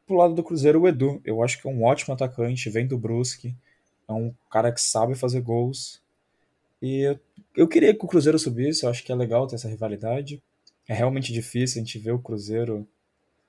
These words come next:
ali brigando. Já tem um tempo também, mas tá parecendo que tá ficando comum até. Mas não fica, nunca ficará comum a gente ver o Cruzeiro na segunda divisão. E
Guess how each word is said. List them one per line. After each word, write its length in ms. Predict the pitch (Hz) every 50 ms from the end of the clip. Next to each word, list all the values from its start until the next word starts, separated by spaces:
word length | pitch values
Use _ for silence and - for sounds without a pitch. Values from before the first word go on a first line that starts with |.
| _ _ _ _ _ _ _ _ _ _ _ _
ali 380 | - 113 113 113 113 123 131
brigando. 680 | 123 120 123 117 104 107 117 120 131 143 143 131 113 107
Já 120 | 104 127
tem 140 | 123 131 175
um 80 | - 214
tempo 400 | _ - 156 160 170 160 160 131
também, 400 | - 120 117 123 139 156 160 147
mas 500 | 131 123 120 117 113 - - - - _ _ _ _ _ _ _ _ _ -
tá 80 | 139 131
parecendo 320 | 147 143 143 - 151 -
que 40 | -
tá 80 | 156
ficando 220 | 147 - 156 151 156
comum 460 | 156 - 165 151 135 143 156 151 135
até. 440 | 117 120 _ 120 117 110 107 110 123 _ _ _ _ _ _ _ _ 120
Mas 220 | 120 123 127 127
não 80 | 143 156
fica, 380 | - - 139 131 131 - 107
nunca 240 | 101 107 120 123 143
ficará 360 | - _ - 147 131 123 123
comum 260 | 123 - 120 117 120
a 40 | 123
gente 140 | 123 120 123
ver 60 | 123
o 40 | 120
Cruzeiro 480 | 123 - 123 113 110 110 110 120 - -
na 80 | 127
segunda 300 | 123 123 120 120 117 113
divisão. 440 | 113 120 120 139 139 117 107 101 98 _ _ _ _ _ _ _ _ _ _ _ _ _ _ _ _ _ _ _ _ _ _ _ _ _ _ _ _ _ _ _ _ _ _ _ _ _ _ _ _ _ _ _ _ _
E 260 | 147 147 147 147